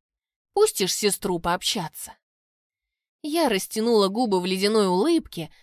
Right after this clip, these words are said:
а когда Альбинино лицо искривилось от недовольства и даже омерзения,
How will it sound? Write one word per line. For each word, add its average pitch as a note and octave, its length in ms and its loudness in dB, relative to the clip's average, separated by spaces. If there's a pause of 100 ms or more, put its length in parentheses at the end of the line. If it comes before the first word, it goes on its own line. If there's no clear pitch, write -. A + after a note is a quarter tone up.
(160)
а E3+ 220 0
когда F#3+ 320 -2
Альбинино F#3+ 440 0
лицо F#3+ 400 0
искривилось B3+ 680 -2
от E3 140 -8
недовольства F3+ 760 -2 (260)
и E3+ 220 -2
даже E3 300 -4
омерзения, F#3 800 -4